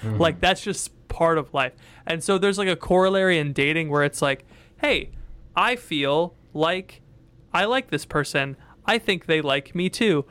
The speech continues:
Speaker 2: What's the level to which we can commit each other to each other in a way that's healthy? Great, we should do that." And it might not be "we're going steady," or what's the other way to say it? They're, uh, they're, "She's my best girl."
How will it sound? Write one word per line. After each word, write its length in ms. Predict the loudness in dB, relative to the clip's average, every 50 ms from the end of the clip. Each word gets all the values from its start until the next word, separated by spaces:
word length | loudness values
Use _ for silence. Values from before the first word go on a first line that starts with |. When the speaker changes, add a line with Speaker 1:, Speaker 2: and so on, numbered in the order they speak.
| -12 -12 -2
Speaker 2:
What's 260 | 0 0 0 0 0
the 140 | 0 0 0
level 340 | 2 2 0 2 2 0 -2
to 160 | -2 -2 0
which 240 | 0 0 0 0 -2
we 100 | -2 -2
can 200 | 0 -4 -4 -4
commit 260 | -8 -4 -2 0 0
each 180 | 0 0 0 -2
other 180 | -2 -2 -2
to 200 | -6 -8 -6 -4
each 140 | -4 -2 -2
other 180 | 0 0 0 0
in 160 | 0 -2 -2
a 60 | 0
way 180 | 0 2 2 2
that's 220 | 0 -2 -2 0
healthy? 320 | 0 -2 0 -2 -2 -4
Great, 340 | -2 0 0 0 0 0 -2
we 120 | -2 -4 -2
should 280 | -2 -2 -4 -4 -4
do 240 | -2 0 0 2 2
that." 340 | 2 0 0 0 -2 -4 -6 -12 -20 -20 -20 -20 -20 -20 -20 -20 -20 -20 -20 -10 -4 -2
And 100 | -2 -2
it 80 | 0
might 240 | 0 0 0 0 0
not 220 | 0 -2 -2 -2
be 280 | -2 0 0 0 0 -2
"we're 260 | -2 0 0 0 0
going 520 | 0 -2 0 0 2 2 2 0 0 -2 -4
steady," 640 | -6 -8 -2 0 2 2 2 0 -2 -4 -6 -6 -4
or 280 | 0 2 2 4 2 2
what's 240 | 0 0 -2 -2 -4
the 140 | -2 0
other 200 | 2 2 2 0
way 160 | 0 0 0 0
to 80 | -2
say 220 | -2 0 2 2 2
it? 120 | 0 -4 -10 -18 -20 -20 -16 -4
They're, 240 | 0 2 2 2 2 2
uh, 280 | 2 2 2 0 -2 -4 -10 -20 -20 -20 -20 -20 -4 -2
they're, 360 | 0 2 2 2 0 -2 -4 -10 -18 -20 -18
"She's 340 | -10 -4 -2 -2 -2 -2 0
my 220 | 0 2 2 2
best 600 | 0 -2 -4 -2 0 0 0 -2 -4 -6 -6 -4
girl." 600 | 0 2 2 4 4 2 2 0 0 -2 -4 -8